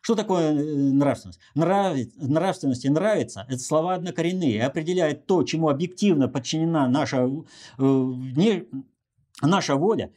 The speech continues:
и внешне видимые действия человека, то, что человек не воспринимает как зло.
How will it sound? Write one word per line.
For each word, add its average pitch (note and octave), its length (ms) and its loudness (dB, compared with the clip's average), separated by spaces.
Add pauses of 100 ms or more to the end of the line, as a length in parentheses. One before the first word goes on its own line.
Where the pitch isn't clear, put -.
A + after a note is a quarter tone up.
и E3 100 0
внешне E3+ 480 2
видимые D3 480 4
действия F3+ 400 0
человека, A#2 480 -2
то, A3 160 2
что E3 160 -6
человек D#3 380 -2
не D3+ 80 0
воспринимает E3 880 0
как E3 220 0
зло. D3 640 0